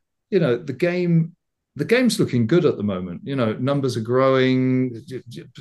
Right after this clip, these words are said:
participation in amateurs is going up. We've got this new Carnival League, Live Golf. That's a bit of a disruption, but prize money is up. We've got tremendous young professionals. We've got a great professional game.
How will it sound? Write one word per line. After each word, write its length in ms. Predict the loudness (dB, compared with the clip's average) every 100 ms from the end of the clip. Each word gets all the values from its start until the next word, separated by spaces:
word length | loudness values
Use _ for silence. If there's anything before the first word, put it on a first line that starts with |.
| -14
participation 920 | -8 -8 -6 -10 -2 0 0 0 2 4
in 160 | 2
amateurs 880 | 0 -2 0 4 4 4 2 -4 -8 -12 -20
is 320 | -20 -20 -10
going 260 | -4 0 0
up. 200 | -2 -6 _
We've 180 | 0 0
got 200 | 0 -2
this 180 | -2 2
new 560 | 4 6 6 4 2 0 -8 -20 -20 -8
Carnival 540 | -2 0 2 4 6
League, 460 | 6 4 6 4 4
Live 320 | 4 4 4
Golf. 480 | 4 6 6 4 0
That's 240 | -2 -2
a 40 | -2
bit 120 | 0
of 100 | 0
a 60 |
disruption, 960 | 0 -2 0 0 0 -4 0 2 4 4
but 340 | 4 2 0 -12
prize 320 | -6 -6 -2
money 200 | 0 0
is 140 | 2
up. 180 | 0 -2
We've 120 | -4
got 220 | -4 -8 -12 -20 -20 -18 -16 -14 -14
tremendous 760 | -2 2 6 8 8 6 4 0
young 320 | 0 2 2
professionals. 720 | -2 -6 -6 -4 -2 -2 -2
We've 80 | -4
got 140 | -6 -6
a 60 |
great 360 | -2 0 0 -2
professional 500 | -8 -4 -4 -2 -2
game. 320 | 0 -2 -4